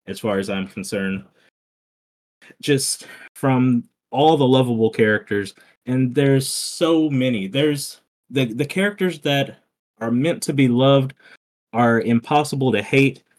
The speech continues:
and the characters that are meant to be hated are damn near impossible to love.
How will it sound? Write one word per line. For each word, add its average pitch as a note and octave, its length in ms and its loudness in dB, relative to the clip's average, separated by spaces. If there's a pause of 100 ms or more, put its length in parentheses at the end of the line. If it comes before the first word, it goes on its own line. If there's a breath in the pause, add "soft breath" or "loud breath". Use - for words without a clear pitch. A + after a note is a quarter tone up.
(120)
and A#2 100 2
the A2+ 40 -2
characters F3 420 0
that B2+ 140 2
are A2 100 2
meant C#3 220 2
to C3+ 100 -4
be A2+ 120 2
hated C#3 480 2 (340 soft breath)
are A2+ 160 0 (140)
damn D#3+ 220 0
near C3 200 2
impossible A#2+ 580 -2
to G#2 60 -2
love. C3 460 2